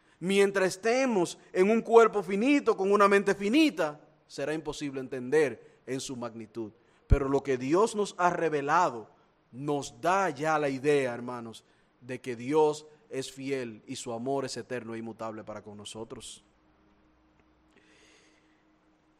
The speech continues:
El segundo ejemplo que Dios muestra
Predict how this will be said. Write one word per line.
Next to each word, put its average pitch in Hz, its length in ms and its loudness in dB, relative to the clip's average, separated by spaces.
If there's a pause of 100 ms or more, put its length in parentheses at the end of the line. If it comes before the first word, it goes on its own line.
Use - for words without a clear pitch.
(580)
El 117 100 -14
segundo 156 320 2
ejemplo 170 380 4
que 156 80 -4
Dios 160 160 0
muestra 160 720 -2